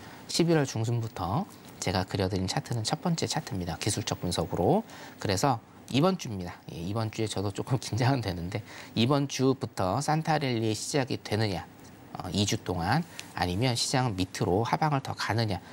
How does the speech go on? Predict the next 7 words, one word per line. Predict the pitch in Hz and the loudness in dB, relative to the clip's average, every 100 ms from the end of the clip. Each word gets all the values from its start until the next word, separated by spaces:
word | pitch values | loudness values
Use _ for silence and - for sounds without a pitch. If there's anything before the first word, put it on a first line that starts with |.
| - - | -10 0
여러분들이 | 98 101 101 101 123 196 220 - - | 2 2 2 2 4 4 2 -6 -10
체크를 | - - - 120 123 | -6 -4 0 0 0
한번 | 123 107 | -2 -2
하시면 | 135 - 160 151 151 | -2 0 2 2 2
될 | 92 | -2
것 | - 135 | 0 -2
같고요. | - - - 98 101 80 | -2 -10 0 2 4 2